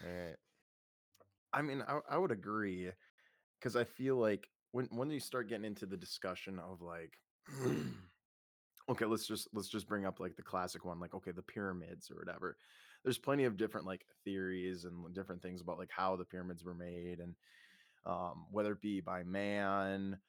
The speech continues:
Speaker 2: or, and, and actually, you know what? I heard a very interesting theory on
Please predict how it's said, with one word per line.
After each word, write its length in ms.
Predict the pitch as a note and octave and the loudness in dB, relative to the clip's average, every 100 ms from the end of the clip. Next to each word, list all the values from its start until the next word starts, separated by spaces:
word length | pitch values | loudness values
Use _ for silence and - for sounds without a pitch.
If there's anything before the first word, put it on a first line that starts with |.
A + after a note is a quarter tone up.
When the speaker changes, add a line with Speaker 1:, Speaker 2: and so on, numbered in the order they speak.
| _ _ - | _ _ -6
Speaker 2:
or, 460 | G2 F#2 F2+ E2+ C3 | 0 2 2 0 -4
and, 100 | C3+ | 0
and 160 | C3+ | 2
actually, 300 | E3+ - F#3 | 2 0 -2
you 60 | B2+ | 0
know 80 | G#2+ | 2
what? 160 | B2+ - | 2 2
I 100 | A2+ | 0
heard 200 | D3 A2+ | 0 -2
a 80 | E2+ E2+ E2+ | -4 -10 -2
very 360 | G2 G2+ G2 | 4 4 4
interesting 840 | - F#2+ F#2 F#2 - F#2+ F2+ F2 F2 - - | 0 -6 -6 -8 -6 -6 -6 -6 -8 -12 -4
theory 480 | G2+ F2+ F2 F2 E2+ _ _ _ _ | -2 0 -2 -6 -12 _ _ _ _
on 540 | G2 F#2 F2 F2+ F2+ | 0 2 2 -2 -6